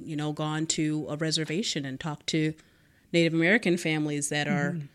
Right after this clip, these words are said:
Speaker 1: struggling in a place that they didn't choose to be, that they were, you know, their, their whole lineage forces them onto a reservation because of how the country was founded. And,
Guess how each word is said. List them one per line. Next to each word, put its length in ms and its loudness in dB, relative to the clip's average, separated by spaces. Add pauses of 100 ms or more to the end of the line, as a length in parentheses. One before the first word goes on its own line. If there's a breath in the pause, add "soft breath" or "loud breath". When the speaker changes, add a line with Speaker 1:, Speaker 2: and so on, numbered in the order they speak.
(240 soft breath)
Speaker 1:
struggling 760 2 (920)
in 100 2
a 80 -2
place 380 -2
that 220 -6
they 120 -2
didn't 300 -4
choose 360 0
to 140 -4
be, 340 -2
that 200 -8
they 120 -2
were, 200 -4
you 140 2
know, 220 2
their, 300 2
their 300 4
whole 420 0 (340 loud breath)
lineage 520 6
forces 500 0
them 180 0
onto 440 -4
a 40 -6
reservation 840 -2 (320)
because 300 -4
of 280 -10
how 320 -2
the 120 -4
country 360 -4
was 220 -6
founded. 480 0 (380 loud breath)
And, 280 2